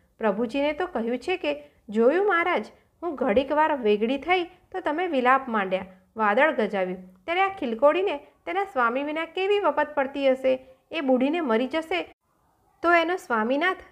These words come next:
સી રીતે જીવ રાખશે? માટે ખિલકોડીને મનખા દઈ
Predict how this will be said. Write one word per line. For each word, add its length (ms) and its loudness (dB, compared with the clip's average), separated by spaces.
સી 120 0
રીતે 280 4
જીવ 280 0
રાખશે? 600 -2
માટે 220 -4
ખિલકોડીને 680 2
મનખા 440 -2
દઈ 280 -2